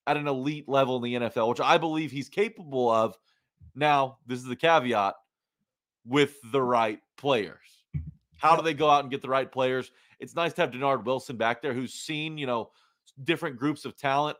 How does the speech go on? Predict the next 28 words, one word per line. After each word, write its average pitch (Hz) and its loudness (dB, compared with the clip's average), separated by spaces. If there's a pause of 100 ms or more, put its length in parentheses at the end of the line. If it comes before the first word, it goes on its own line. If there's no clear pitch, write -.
especially 143 -8
in 120 -8
Baltimore, 123 -2
and 110 -6
how 123 -2
those 127 -4 (340)
certain 135 -4
types 139 0
work 123 -4
in, 123 -6
in 123 -4
that 131 0
defense. 135 -6 (340)
So 165 -2
I 147 2
think 170 -6
he 185 2
has 170 2
an 160 -6
idea 139 2
of 131 -2
what 147 2
he 151 -2
wants. 151 -4
Now 131 0
the 147 -6
Titans 143 -4
just 123 -12